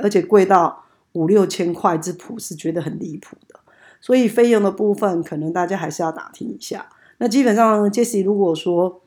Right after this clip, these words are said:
呃，我们知道说哪一家医院特别特别的贵，为了当事人，帮当事人省点钱，我们呢，事实上都会建议法官说，不要把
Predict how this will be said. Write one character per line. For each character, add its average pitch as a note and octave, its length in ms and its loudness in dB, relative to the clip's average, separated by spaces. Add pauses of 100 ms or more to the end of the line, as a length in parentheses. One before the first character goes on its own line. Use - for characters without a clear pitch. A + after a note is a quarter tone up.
(600)
呃， F3 280 0
我 E3+ 80 4
们 E3+ 140 0
知 A3 100 -4
道 G#3+ 160 6
说 G#3 140 -2
哪 E3 160 -2
一 D#3+ 40 0
家 F3 220 -2
医 F3 140 -8
院 F3+ 180 -4
特 F#3+ 160 -2
别 D#3+ 160 -4
特 F3 160 -2
别 - 140 -6
的 - 100 -14
贵， - 400 -8 (300)
为 G#3+ 160 2
了 F#3 100 4
当 F#3+ 220 -2
事 F#3+ 280 -6 (140)
人， - 240 -12
帮 F#3+ 320 -6
当 F#3+ 140 -6
事 F#3+ 80 -4
人 D#3+ 100 -4
省 D#3 180 -10
点 - 180 -6
钱， - 240 -16 (640)
我 F3 140 -8
们 F3+ 280 -2
呢， A3+ 320 0
事 A#3 160 -6
实 A#3 60 -2
上 G#3 220 0
都 G3+ 140 4
会 G3+ 100 4
建 G3 280 0
议 F#3 40 -2
法 F3 200 -8
官 F3 240 -2
说， E3+ 260 -4
不 E3 240 -6
要 G3+ 240 4
把 - 340 -8